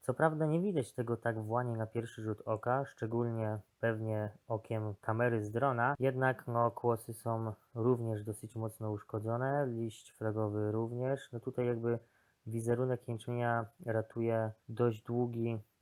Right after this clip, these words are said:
wąs, długie ości, które, no, powodują, że ten łan wygląda,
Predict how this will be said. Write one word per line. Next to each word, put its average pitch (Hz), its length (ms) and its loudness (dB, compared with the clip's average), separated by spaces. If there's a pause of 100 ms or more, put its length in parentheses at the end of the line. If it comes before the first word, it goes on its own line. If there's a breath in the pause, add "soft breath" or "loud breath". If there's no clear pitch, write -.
(120)
wąs, 113 480 2
długie 107 360 -2
ości, 110 480 -2
które, 107 720 0 (160)
no, - 240 -10
powodują, 117 520 -2
że 120 100 0
ten 117 160 -4
łan 117 240 0
wygląda, 113 720 2